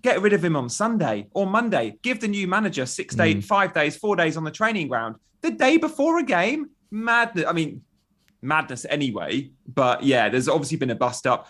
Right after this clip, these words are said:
Speaker 1: Who comes in? Is it Big Sam to, to, to do one of his Big Sam
Speaker 2: <laughs> Oh my
Speaker 1: specials and
Speaker 2: God.
Speaker 1: keep a team
Speaker 2: Surely
Speaker 1: up?
Speaker 2: not.
Speaker 1: Bit late for that now.
Speaker 2: Ben, Ben Mee's in charge, isn't he? And, and Michael Jackson.
Speaker 1: <laughs>
Speaker 2: I think, I think his name is Mike Jackson, the,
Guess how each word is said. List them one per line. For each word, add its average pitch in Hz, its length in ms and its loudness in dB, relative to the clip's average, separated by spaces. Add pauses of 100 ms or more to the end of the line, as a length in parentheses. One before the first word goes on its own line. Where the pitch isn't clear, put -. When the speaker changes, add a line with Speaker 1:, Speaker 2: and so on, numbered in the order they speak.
Speaker 1:
Who 277 120 6
comes 180 280 0
in? 214 200 4
Is 156 140 -2
it 170 160 -2
Big 196 180 -2
Sam 196 360 -2
to, 165 320 0
to, 156 280 -2 (220)
to 165 120 -6
do 175 200 6
one 175 160 6
of 165 80 2
his 160 240 2
Big - 300 -2
Sam 165 220 2
Speaker 2:
<laughs> - 0 -
Oh - 20 2
my 156 80 -4
Speaker 1:
specials 165 560 -2
and 135 100 -2
Speaker 2:
God. 92 100 -2
Speaker 1:
keep 208 180 0
a 180 80 0
team 180 280 0
Speaker 2:
Surely 113 400 2
Speaker 1:
up? 95 60 -6
Speaker 2:
not. 95 280 0
Speaker 1:
Bit - 120 -2
late 123 200 0
for 127 100 -6
that 113 180 -2
now. 104 120 -4
Speaker 2:
Ben, 147 200 2
Ben 156 240 -2
Mee's 196 260 -2
in 117 100 -8
charge, 98 360 -4
isn't 110 100 -4
he? 156 80 0
And, 139 180 0
and 135 140 -2
Michael 151 240 -2
Jackson. 107 480 -4 (600)
Speaker 1:
<laughs> - 460 -20
Speaker 2:
I - 60 -6
think, - 1120 0
I - 100 4
think - 520 -2
his 151 140 2
name 139 180 4
is 131 100 2
Mike 120 260 -2
Jackson, 98 460 -8
the, 98 200 -2